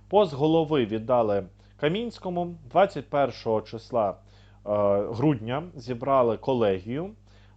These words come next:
Посада Камінського незабаром перейшла Реденсу. Його представників розіслали в повіти півострова.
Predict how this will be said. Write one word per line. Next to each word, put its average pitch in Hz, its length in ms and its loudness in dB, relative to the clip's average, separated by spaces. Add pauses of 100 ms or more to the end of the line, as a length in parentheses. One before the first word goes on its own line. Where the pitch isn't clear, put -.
Посада 185 360 0
Камінського 160 480 -4
незабаром 127 500 2
перейшла 113 440 0
Реденсу. 165 720 -4
Його 147 320 -2
представників 127 840 -6
розіслали 120 840 0
в - 60 -12
повіти 113 460 -8
півострова. 156 760 -4